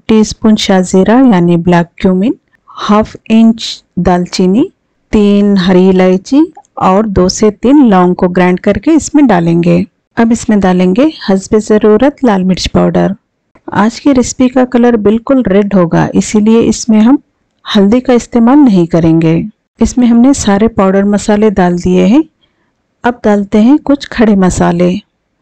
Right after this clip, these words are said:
आज मैं वन केजी चिकन से इस recipe को बना रही हूँ, तो मसाले भी उसी हिसाब से बता रही हूँ। अगर आप चिकन की quantity कम या फिर ज़्यादा कर रहे हैं, तो मसालों की quantity भी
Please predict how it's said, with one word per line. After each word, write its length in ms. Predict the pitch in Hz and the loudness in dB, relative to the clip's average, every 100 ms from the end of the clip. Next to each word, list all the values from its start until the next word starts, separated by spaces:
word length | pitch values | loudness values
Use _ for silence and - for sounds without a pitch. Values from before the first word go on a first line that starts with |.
| _ - | _ -4
आज 260 | 214 226 | -4 0
मैं 140 | 247 247 | 0 0
वन 220 | 190 196 | 0 -2
केजी 320 | 196 247 262 | 0 0 0
चिकन 360 | 247 240 233 226 | 0 -2 -2 -2
से 480 | 220 233 226 226 - _ _ _ - | -2 0 0 -2 -6 _ _ _ -4
इस 220 | 202 - | -4 -2
recipe 300 | 214 196 233 | -4 -2 -2
को 140 | 220 233 | 0 0
बना 280 | 208 208 214 | 0 0 0
रही 340 | 214 220 214 | 2 2 2
हूँ, 120 | 214 208 | 2 0
तो 140 | 254 | 0
मसाले 460 | 220 185 202 202 214 | 0 0 -2 -2 0
भी 140 | 233 | 0
उसी 240 | 202 196 233 | -2 0 0
हिसाब 340 | 214 - 190 | 0 0 -4
से 140 | 196 196 | -2 -4
बता 280 | 190 - 190 | -2 -2 0
रही 260 | 185 190 196 | 2 2 2
हूँ। 200 | 294 - _ _ _ _ _ _ _ 196 | 0 -2 _ _ _ _ _ _ _ -6
अगर 300 | 190 247 262 | -2 -2 0
आप 120 | 254 | -2
चिकन 300 | - 220 220 | -4 -2 -2
की 140 | 220 | -2
quantity 600 | 233 226 220 226 214 220 220 | -2 -2 0 -2 0 -2 -2
कम 220 | - 208 220 | -2 0 0
या 100 | 247 | 0
फिर 200 | - 247 | 0 -2
ज़्यादा 320 | 208 190 185 185 | 0 -2 -2 -2
कर 200 | 202 208 | -2 0
रहे 240 | 220 214 | 2 2
हैं, 200 | 214 202 | 2 2
तो 140 | 190 269 | 0 0
मसालों 460 | 233 202 190 185 180 | 0 0 -2 -2 -2
की 120 | 196 | -4
quantity 560 | - 202 202 233 240 | -2 -2 -2 -4 -2
भी 140 | 226 | 0